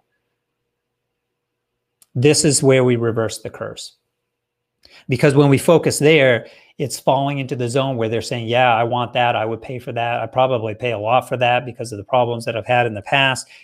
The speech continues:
And it overlaps with something that you do. It's probably not what you're thinking about right now. And this is the problem, is that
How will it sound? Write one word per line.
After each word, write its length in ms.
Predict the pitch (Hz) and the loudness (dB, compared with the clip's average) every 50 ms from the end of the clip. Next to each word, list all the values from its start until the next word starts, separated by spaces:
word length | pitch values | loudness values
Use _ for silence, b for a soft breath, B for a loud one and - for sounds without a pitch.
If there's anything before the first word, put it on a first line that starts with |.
| B B 165 | B B -8
And 80 | 139 | -6
it 100 | 127 139 - | -6 -2 0
overlaps 600 | 151 147 135 135 120 131 131 131 127 123 - - | 2 2 2 2 2 2 4 4 2 2 -2 -6
with 100 | 107 - | -10 -8
something 360 | - 139 123 123 - 120 117 | -8 -8 -8 -8 -8 -8 -6
that 140 | 113 113 120 | -6 -6 -6
you 240 | 120 123 135 147 | -6 -4 -2 -2
do. 460 | 143 139 147 151 156 160 165 170 165 B B B B | -2 0 0 0 0 0 -2 -4 -6 B B B B
It's 80 | - | -12
probably 480 | - - 147 156 160 175 160 170 170 156 | -2 2 2 4 4 4 4 2 2 2
not 240 | 151 151 156 160 151 | 2 2 0 0 2
what 160 | 147 156 175 | 0 0 0
you're 100 | 160 135 | -2 -8
thinking 380 | - - 147 131 - 165 156 151 | -8 -10 -10 -10 -8 -6 -4 -2
about 240 | 143 151 147 147 | 0 0 0 0
right 200 | 147 143 147 151 | 0 -2 -4 -4
now. 280 | 143 139 143 147 151 156 | -4 -4 -2 -2 -4 -6
And 220 | 170 151 123 120 | -8 -8 -6 -2
this 200 | 123 147 151 - | 0 0 0 0
is 140 | 190 165 143 | -2 -6 -6
the 80 | - - | -8 -8
problem, 480 | - - 151 156 156 143 127 113 113 | -4 0 2 2 2 2 0 -2 -4
is 160 | 120 113 113 117 | -4 -6 -4 -2
that 220 | 120 117 123 | 0 -2 -2